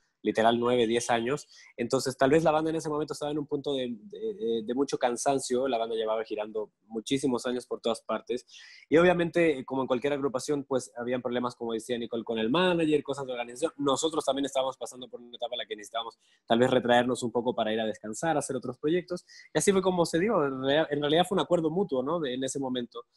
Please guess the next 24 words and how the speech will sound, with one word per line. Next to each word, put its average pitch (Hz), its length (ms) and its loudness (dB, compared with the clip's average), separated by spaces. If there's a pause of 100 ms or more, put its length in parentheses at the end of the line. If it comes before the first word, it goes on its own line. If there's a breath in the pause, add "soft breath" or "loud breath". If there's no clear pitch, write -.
(220 soft breath)
este, 110 520 0
siempre 147 280 2
pasan 143 240 0
detalles 135 380 0
y 131 40 -4
cosas, 165 320 -4
pero 127 140 -2
en 120 80 -2
el 113 80 -6
fondo 127 240 -4
fue 120 160 -2
algo, 117 300 0
un 117 180 -4
acuerdo, 143 400 0
y 127 120 6
el 123 80 6
regreso, 127 440 4
pues, - 300 -4 (260 soft breath)
eso 135 220 0
no 143 100 2
fue 131 180 0
premeditado, 135 600 2
o 190 40 -4
sea, 113 240 -4